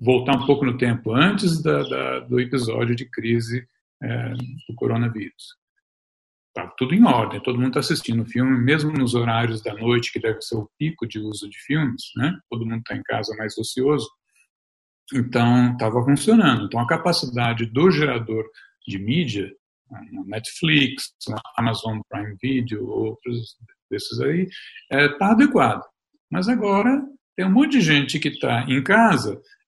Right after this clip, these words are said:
e que talvez, é, se não tiver tanto trabalho, vai assistir filme durante o dia. Ah, aí no, no fim de semana não pode sair de casa, não pode sair pra nada, né?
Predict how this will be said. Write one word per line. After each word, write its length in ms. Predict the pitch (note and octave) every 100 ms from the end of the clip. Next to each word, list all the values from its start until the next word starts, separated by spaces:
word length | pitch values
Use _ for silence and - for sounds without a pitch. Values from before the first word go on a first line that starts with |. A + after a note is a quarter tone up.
| -
e 160 | D#3
que 160 | D#3+ F#3+
talvez, 580 | E3+ D#3 F3+ G3+ G3 - - - -
é, 340 | E3+ D3+ D3 D3
se 380 | - - - G#3
não 160 | G#3
tiver 400 | F#3 E3 C3+ C3+ -
tanto 280 | E3+ E3+
trabalho, 520 | D3+ B2+ D3 E3+ D#3+ C3
vai 100 | C#3
assistir 400 | C3+ - - C#3+
filme 320 | - C#3+ D3
durante 380 | D3+ C#3+ D3+ F#3+
o 40 |
dia. 300 | D#3 C#3 G#2 - _ _ _ _ _ -
Ah, 300 | C#3 C#3 D#3
aí 100 | F3+
no, 80 | G#3
no 280 | G3+ F#3 E3
fim 140 | G3
de 100 | G3
semana 320 | F#3+ F3 G3
não 220 | G#3+ G#3+
pode 320 | - F3+ F#3 E3
sair 300 | - E3+ E3+
de 100 | E3+
casa, 420 | F#3 G3 G#3 F#3+
não 200 | D3 C3
pode 180 | A#2+ A#2
sair 160 | -
pra 140 | - A#2+
nada, 280 | D3 E3+
né? 100 | C3